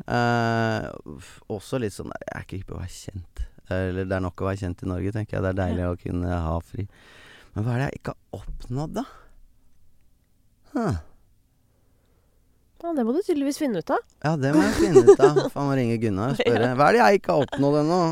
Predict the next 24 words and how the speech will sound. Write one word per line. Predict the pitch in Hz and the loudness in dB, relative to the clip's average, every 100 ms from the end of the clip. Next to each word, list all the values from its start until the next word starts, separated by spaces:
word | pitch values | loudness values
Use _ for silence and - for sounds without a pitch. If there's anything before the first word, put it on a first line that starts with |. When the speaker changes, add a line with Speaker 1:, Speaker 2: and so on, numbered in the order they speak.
| 262 | 0
Speaker 2:
Gunnar, | 262 285 | 0 4
hva | 277 285 | 4 4
er | |
neste | 311 - 247 | 2 -2 2
plan | 226 208 | 2 2
for | 247 | 2
meg | 220 208 | 2 4
nå? | 208 233 - 302 277 | 2 0 0 0 0
Speaker 1:
<laughs> | 302 320 - | 2 2 4
«Hva | 131 165 | 6 8
er | 208 | 8
min | 143 139 | 8 8
neste | 147 143 - 127 | 8 4 2 0
ambisjon?» | 131 156 131 135 139 - | 2 0 0 0 0 -2
Speaker 2:
Ja. | 226 233 254 | -4 -4 -6
Speaker 1:
Eh, | - 127 127 127 123 127 - _ - - - _ _ _ _ | -4 -2 0 -2 -4 -6 -12 _ -14 -14 -16 _ _ _ _
nei, | 107 113 117 87 95 | -10 -8 -6 -4 -4
jeg | 151 180 | -4 -6
vet | 78 67 95 - | -8 -8 -8 -10
ikke. | - 214 | -8 -8
Jeg | - 151 | -4 -4
har | 120 107 | -2 -2
liksom, | 170 156 - 120 127 127 - - - - - - - - _ _ - - - _ | -2 -6 -4 -2 -2 -6 -14 -18 -18 -20 -20 -20 -20 -20 _ _ -20 -20 -20 _
hm. | 254 | -8